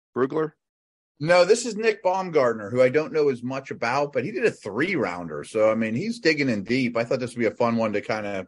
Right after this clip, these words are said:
Speaker 2: unpeel a little bit.
Speaker 1: Yeah, absolutely. And I, I kinda liked, uh, some of the, the ways he went on this draft here. Um, well, except for maybe the first round pick. But, uh, so he, in, in the order here in the top ten, he had C J Stroud, Bryce Young, Will Anderson,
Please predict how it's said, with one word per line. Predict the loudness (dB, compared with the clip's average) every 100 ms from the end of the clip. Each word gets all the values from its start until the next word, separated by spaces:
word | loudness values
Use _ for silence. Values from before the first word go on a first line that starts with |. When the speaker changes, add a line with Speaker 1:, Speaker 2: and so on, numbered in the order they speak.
| -2
Speaker 2:
unpeel | 0 0 4 4
a |
little | 2 -2 -6
bit. | -8 -10 _ _ 2
Speaker 1:
Yeah, | 6 8 8
absolutely. | 4 0 2 0 2 0
And | 0 -2
I, | -8 -8 -10
I |
kinda | -6 -2 0
liked, | 2 2 0 0
uh, | 0
some | -2 -6
of | -8
the, | -12 _
the | -6 -6 -4
ways | -2 -2
he | -2
went | 0 0 0
on | -2
this | -6 -4
draft | -2 -2 -2
here. | -2 -2 -4 _ _ _ _ -8
Um, | -2 2 0 -2 -8 -16
well, | -6 -4 -4 -8
except | -2 0 0
for | 0
maybe | 0 0
the | -4
first | 0 0 0
round | -2 -2
pick. | -2 -4 -2
But, | -6 -4
uh, | -2 -2 -4 -20 -16 2
so | 6
he, | 8 6 0 -2 -2
in, | -2 2
in | 2 2 -2 _ -2
the | 2
order | 4 4
here | 4
in | 2
the | 2
top | 0 0
ten, | 0 -2
he | -2
had | -2
C | -2 -2
J | 0 -2
Stroud, | 0 0 0 0
Bryce | 0 0 2
Young, | 0 0 -2
Will | -2 0
Anderson, | 0 0 -4 -4 -8